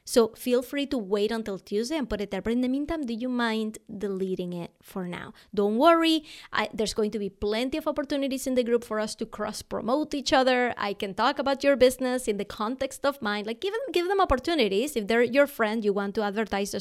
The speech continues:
services, you really wanna help them out, offer them that, you know, that lifeline and say, like, "If you delete that comment for me, don't worry, we'll collaborate at some point. I'll interview you in the group at some point," right? But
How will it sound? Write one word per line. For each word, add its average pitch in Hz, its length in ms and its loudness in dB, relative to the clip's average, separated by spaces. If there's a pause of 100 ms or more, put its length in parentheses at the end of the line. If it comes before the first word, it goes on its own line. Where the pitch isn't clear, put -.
services, 226 300 -2
you 208 100 0
really 247 220 0
wanna 220 180 -2
help 208 160 -4
them 202 140 -4
out, 277 180 2 (400)
offer 440 280 4
them 269 180 2
that, 226 320 6 (260)
you 220 120 0
know, 190 140 -4
that 208 280 0
lifeline 233 720 2
and 233 100 -4
say, 240 120 2
like, 240 180 2 (260)
"If - 200 0
you 320 80 6
delete 330 320 4
that 269 160 4
comment 247 300 2
for 220 120 -4
me, 208 120 -4
don't 226 200 2
worry, 202 200 -2
we'll 226 180 -2
collaborate 220 600 -2
at 196 140 -6
some 190 160 -4
point. - 240 -6
I'll 247 140 2
interview 233 460 0
you 220 220 2
in 208 120 0
the 208 80 0
group 202 260 0
at - 120 -8
some 202 180 -4
point," - 340 -12
right? 262 220 -2 (120)
But 233 220 0